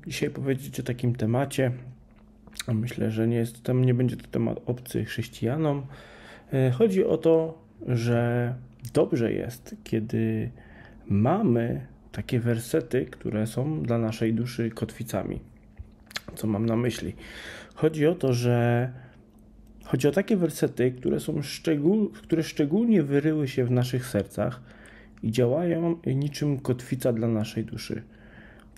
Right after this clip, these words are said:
Y, w takich chwilach, kiedy wszystko, c-, co, co znamy, straciło stabilność, kiedy przechodzimy jakieś trudne doświadczenie, mm, kiedy diabeł i, i, i nasze ciało podpowiadają, że,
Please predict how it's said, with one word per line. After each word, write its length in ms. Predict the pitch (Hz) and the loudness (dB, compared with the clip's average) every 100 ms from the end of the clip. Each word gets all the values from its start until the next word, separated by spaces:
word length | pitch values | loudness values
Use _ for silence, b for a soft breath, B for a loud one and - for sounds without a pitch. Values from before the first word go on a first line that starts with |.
| - - | -12 -2
Y, 180 | 117 113 | 0 0
w 80 | |
takich 300 | - 127 - | -2 -4 -8
chwilach, 360 | - 160 180 127 | -4 -2 -2 0
kiedy 720 | 135 123 120 117 117 120 113 123 | 0 2 2 0 0 -4 -6 -10
wszystko, 760 | - - - 190 - - 113 | -10 -6 -4 -4 -6 -6 -6
c-, 400 | 123 - - - | -6 -12 -16 -12
co, 380 | - 120 110 117 B B B - | -2 0 0 -4 B B B -20
co 160 | - 113 | -2 0
znamy, 640 | 113 120 170 113 104 - 123 | 2 2 4 2 2 -2 -8
straciło 600 | - - 107 107 147 - | -12 -6 -4 0 -2 -2
stabilność, 840 | - 127 127 139 107 85 - - - | -2 0 0 2 0 0 -6 -14 -4
kiedy 360 | 117 107 113 | -2 2 2
przechodzimy 520 | 110 - 120 123 131 | 2 -2 -2 0 0
jakieś 240 | 123 120 - | 0 -2 -6
trudne 400 | - 139 139 143 | -2 -2 0 0
doświadczenie, 800 | 127 127 139 127 - 113 104 90 B B B B B B B - - | -2 -2 -4 -4 -4 -2 -2 -4 B B B B B B B -12 -2
mm, 500 | 117 117 117 117 117 127 | 0 2 2 0 -2 -2
kiedy 580 | 131 117 131 131 127 123 - | -2 2 4 4 4 2 0
diabeł 800 | 120 139 185 139 123 117 113 - - | 2 2 2 2 4 4 0 -4 -4
i, 60 | 117 117 113 110 - | -2 0 0 0 0
i, 240 | 113 120 | 0 2
i 60 | 123 | 4
nasze 280 | 127 123 127 | 4 2 0
ciało 340 | - 143 175 | 0 2 2
podpowiadają, 920 | 160 127 127 135 123 117 131 135 135 135 | 0 -4 -6 -4 -2 0 0 0 -2 -2
że, 480 | 123 123 120 120 | -2 0 0 0